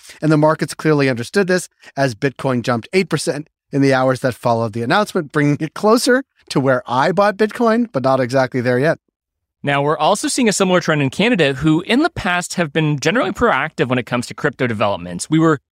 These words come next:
Speaker 2: the first country to approve anti-money laundering regulation of cryptocurrencies. And since July of last year, all crypto exchanges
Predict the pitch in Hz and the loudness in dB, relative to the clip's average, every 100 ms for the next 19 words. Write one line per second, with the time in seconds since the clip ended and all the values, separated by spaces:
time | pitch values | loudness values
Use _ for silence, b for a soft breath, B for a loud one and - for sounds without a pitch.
0 | _ 120 - 160 - 165 151 160 156 151 | _ -6 -2 -2 0 -2 0 2 2 2
1 | - 156 156 147 135 139 147 139 147 147 | 0 2 2 0 -4 -4 -2 0 0 2
2 | 147 143 147 143 139 139 143 139 156 139 | 0 2 0 0 0 0 0 -2 -4 -6
3 | - 147 147 - 143 135 151 139 - b | -6 -2 -2 0 0 0 0 0 -2 b
4 | b 143 - 175 - 160 135 135 160 175 | b -4 -2 -2 -2 -2 0 0 0 -2
5 | 170 135 127 139 139 - 190 175 143 _ | -2 -2 0 -2 -2 0 2 2 0 _
6 | - 151 - 175 165 139 - 262 302 170 | 0 0 0 -2 0 -2 -2 0 2 2
7 | 120 | 0